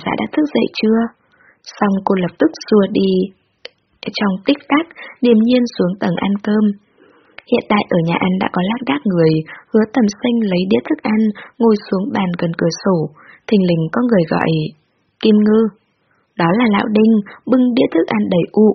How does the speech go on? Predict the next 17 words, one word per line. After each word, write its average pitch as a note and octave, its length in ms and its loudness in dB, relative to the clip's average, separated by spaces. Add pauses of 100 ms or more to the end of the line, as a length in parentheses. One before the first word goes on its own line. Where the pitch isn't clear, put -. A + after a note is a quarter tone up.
(260)
ngồi F#3+ 180 4 (100)
xuống E3+ 180 -2 (100)
đối E3+ 100 -2 (100)
diện - 240 -2
cô. G3 160 0 (800)
"Một G3+ 200 4
mình E3+ 160 0
hả?" F3 240 -2 (840)
Hứa F3+ 240 4
Tầm A#3 120 2 (100)
Xanh F#3+ 200 -2
gật F3+ 120 0 (120)
đầu, E3 140 2 (400)
hai B3+ 120 2
người G3+ 240 2
vừa E3+ 200 2
ăn F3+ 60 -4